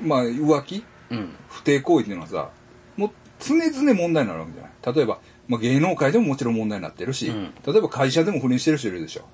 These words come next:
Speaker 2: はい。
Speaker 1: そういうのは問題になってるでしょ。それもで、男性だけじゃないですよ。
Speaker 2: うん。
Speaker 1: もう、ごまき、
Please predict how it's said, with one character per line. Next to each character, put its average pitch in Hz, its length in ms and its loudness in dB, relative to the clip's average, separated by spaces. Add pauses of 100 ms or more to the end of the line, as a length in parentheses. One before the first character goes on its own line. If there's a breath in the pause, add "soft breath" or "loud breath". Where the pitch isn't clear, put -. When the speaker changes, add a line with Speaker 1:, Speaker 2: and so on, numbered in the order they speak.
(380 loud breath)
Speaker 2:
は 95 80 -4
い。 98 40 2
Speaker 1:
そ - 20 4
う - 20 4
い 165 40 6
う - 20 6
の 151 80 4
は 131 40 4
問 123 220 6
題 117 100 2
に 90 40 -10
な 69 60 -12
っ - 40 -20
て - 80 -10
る 117 80 -4
で - 60 -16
し - 60 -14
ょ。 - 40 -12 (160)
そ - 100 -2
れ 156 60 2
も 156 120 2
で、 139 120 -2 (260 loud breath)
男 185 220 0
性 190 140 2
だ 180 120 4
け 160 60 -4
じ 127 60 -4
ゃ - 40 -8
な 73 60 -14
い 71 40 -14
で - 60 -16
す - 80 -18
よ。 - 100 -14 (220)
Speaker 2:
う 110 40 -10
ん。 85 140 -12 (140)
Speaker 1:
も 101 80 -12
う、 - 40 -16
ご 117 120 -2
ま 131 180 2
き、 - 220 -16